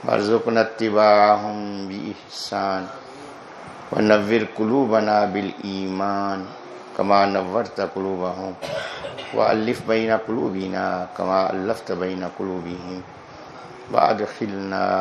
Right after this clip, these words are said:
معهم في جنات الفردوس برحمتك يا أرحم الراحمين.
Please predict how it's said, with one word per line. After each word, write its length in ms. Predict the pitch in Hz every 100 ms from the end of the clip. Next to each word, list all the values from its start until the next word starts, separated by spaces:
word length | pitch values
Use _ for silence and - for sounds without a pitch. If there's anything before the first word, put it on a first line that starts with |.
| 92
معهم 840 | 92 92 95 92 95 95 - 107 107
في 240 | 92 95 82
جنات 600 | 90 90 87 95 104 -
الفردوس 840 | 82 78 90 78 82 92 90 90 - - - - - - - - -
برحمتك 680 | 101 101 104 101 101 113 98
يا 320 | 92 95 95 95 92
أرحم 300 | 92 - 104
الراحمين. 800 | 90 90 90 - 95 92 92